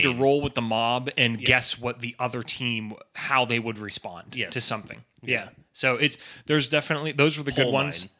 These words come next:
Speaker 1: Yeah. And then there's a couple of shit ass ones too. Every Jackbox has a few good games and a couple of total stinkers
Speaker 2: Mm-hmm.
Speaker 1: and, that you'll, like, never play again. But, uh, yeah, I, I used to be, like, the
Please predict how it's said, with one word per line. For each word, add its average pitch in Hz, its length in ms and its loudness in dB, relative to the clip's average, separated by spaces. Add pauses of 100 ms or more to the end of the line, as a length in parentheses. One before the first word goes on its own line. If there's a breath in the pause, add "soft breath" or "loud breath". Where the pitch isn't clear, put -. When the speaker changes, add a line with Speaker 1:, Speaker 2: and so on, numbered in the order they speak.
(100)
Speaker 1:
Yeah. 120 260 0 (300)
And 135 60 -4
then 131 80 -2
there's 139 160 -2
a 139 40 -6
couple - 340 -6
of 120 160 -8
shit - 460 2
ass 117 320 -4
ones 110 240 -10
too. 123 160 -6
Every 151 220 0
Jackbox 135 560 -4
has 113 340 -6
a - 80 -16
few 131 220 -8
good 127 160 -4
games 117 380 -4
and 120 120 -12
a 107 60 -12
couple 113 320 -6
of 104 120 -10
total 120 320 -6
stinkers 101 680 -6
Speaker 2:
Mm-hmm. - 100 -12
Speaker 1:
and, 120 220 -2
that - 160 0
you'll, 113 100 -6
like, 110 200 -4
never 113 220 0
play 107 260 -6
again. 98 300 -10
But, 104 280 -8
uh, 104 200 -2 (500 loud breath)
yeah, 143 180 6
I, 143 300 2 (100)
I 131 80 2
used 143 280 4
to 135 60 -2
be, 131 140 -4
like, 123 180 -2
the 101 120 -4